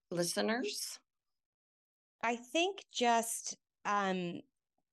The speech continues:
Speaker 2: hmm, one of the things I think, Stephanie, that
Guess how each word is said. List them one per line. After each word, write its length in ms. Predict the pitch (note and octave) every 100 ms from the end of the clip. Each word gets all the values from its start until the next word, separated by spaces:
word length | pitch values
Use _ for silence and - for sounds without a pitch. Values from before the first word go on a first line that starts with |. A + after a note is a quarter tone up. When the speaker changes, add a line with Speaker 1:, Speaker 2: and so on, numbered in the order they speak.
| _ _ _ _ _ _ _ _ _ _ _ - -
Speaker 2:
hmm, 460 | F#3 F#3 F3 E3 D#3 -
one 260 | F#3 C4+
of 80 | G4
the 100 | G4 -
things 240 | A3+ G3+
I 120 | G3
think, 260 | F3 F#3+ F#3
Stephanie, 480 | - - F3 F3 E3+
that 140 | D#3+